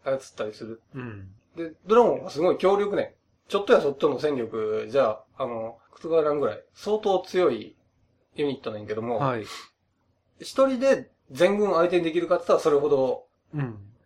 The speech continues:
Speaker 1: 覆るほどではないんで、ドラゴンを操りつつ、ユニットも同時に動かすっていう、
Speaker 2: うん、うん、うん。
Speaker 1: アクション、三国無双みたいな感じかな。
Speaker 2: うん、うん、うん。
Speaker 1: ドラゴンが三国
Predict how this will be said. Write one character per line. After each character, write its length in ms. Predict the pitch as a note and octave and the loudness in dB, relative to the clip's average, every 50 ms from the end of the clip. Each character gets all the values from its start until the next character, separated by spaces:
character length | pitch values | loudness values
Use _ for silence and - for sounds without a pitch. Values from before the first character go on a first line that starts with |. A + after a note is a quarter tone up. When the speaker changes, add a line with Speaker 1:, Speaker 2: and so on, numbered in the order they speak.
| _ _ _ _ _ _ _ _ | _ _ _ _ _ _ _ _
Speaker 1:
覆 320 | - - - F#3 G3 F#3+ | -18 -12 -2 2 2 2
る 300 | F#3 F#3 F3+ D#3 C#3+ D3+ | 4 2 0 -2 -4 -8
ほ 240 | - - - - G#3+ | -12 -16 2 2 4
ど 80 | A3+ G#3 | 4 4
で 100 | E3 B2+ | 2 0
は 140 | A2+ A2 | -2 -2
な 120 | A2+ C3 C#3 | -2 -2 -2
い 60 | C3+ | -2
ん 120 | A2+ G#2+ | -4 -4
で、 300 | A2 A#2+ A#2 G#2+ G#2+ - _ _ _ _ | -2 -2 -2 -2 -4 -10 _ _ _ _
ド 80 | E3 G#3+ | 4 4
ラ 140 | G#3 G#3 G3+ | 6 6 4
ゴ 100 | F#3+ G3 | 4 4
ン 180 | F#3+ F3+ E3 | 4 4 6
を 60 | D3+ D3+ | 6 8
操 300 | E3 F#3 F#3 - - F#3+ | 6 6 6 4 -6 -8
り 120 | F#3 G3 | -8 -10
つ 120 | G3 - | -12 -16
つ、 440 | - - A3+ A3+ G3 D3 - - - _ _ _ | -12 -2 2 4 4 4 2 -2 -8 _ _ _
ユ 100 | C#3+ D3 | -4 -4
ニ 180 | D#3+ E3 - _ _ | -4 -4 -6 _ _
ッ 40 | - | -4
ト 80 | F3 | -2
も 100 | D#3 D3+ C#3+ | 0 2 2
同 140 | D3+ D3+ | 2 2
時 80 | C#3+ C#3+ | 2 0
に 80 | D3 C3+ | -2 -2
動 140 | C3 C3+ B2+ B2 | -2 0 -2 -4
か 60 | B2+ | -6
す 80 | - | -6
っ 40 | A#2 | -12
て 180 | - _ _ E3 | -18 _ _ -4
い 60 | G#3 | -2
う、 40 | E3 | 0
Speaker 2:
う 40 | D3+ | 0
ん、 460 | C3 A2+ G#2+ A#2+ C#3+ C3+ B2+ A#2+ A2 G#2 G#2 - - _ _ _ | 0 -2 -4 -4 -6 -6 -6 -8 -10 -12 -16 -18 -20 _ _ _
う 40 | B2+ | -12
ん、 20 | B2 | -12
う 40 | A#2 A2 | -12 -10
ん。 20 | G#2 | -2
Speaker 1:
ア 120 | D#3 D#3 - | -2 -2 -2
ク 100 | - - | -2 -8
シ 140 | - - | -4 -2
ョ 320 | A#3 A#3 A3+ A3+ A3+ A3 G3 | -2 0 0 -2 -2 -4 -4
ン、 40 | - _ _ _ _ _ | -8 _ _ _ _ _
三 260 | - - F3+ G3+ A3 | -8 -6 -4 -4 -2
国 200 | A#3+ B3 B3+ B3+ | -2 0 0 0
無 60 | B3 | 0
双 160 | A#3+ - - | 2 0 -2
み 80 | C#3 B2 | -2 0
た 60 | A#2 | -4
い 40 | G#2+ | -6
な 60 | G#2+ | -6
感 120 | G#2+ - A3 | -6 -8 -6
じ 60 | A3 | -4
か 80 | G#3+ | -4
な。 60 | G#2+ - | -4 -2
Speaker 2:
う 20 | |
ん、 40 | D#3+ | -4
う 40 | D3 | -4
ん、 40 | |
う 20 | C3+ A#2+ A2 - - - - G#2+ | -4 -4 -8 -12 -12 -12 -12 -8
ん。 40 | G#2 | 0
Speaker 1:
ド 80 | E3+ G#3 | 4 4
ラ 80 | G#3+ | 4
ゴ 120 | G3 F#3+ G3 | 4 4 2
ン 20 | |
が 80 | G3+ F#3 | 2 2
三 200 | - D3 D3 D#3 | 2 0 -2 0
国 120 | D3+ D3 | -2 -2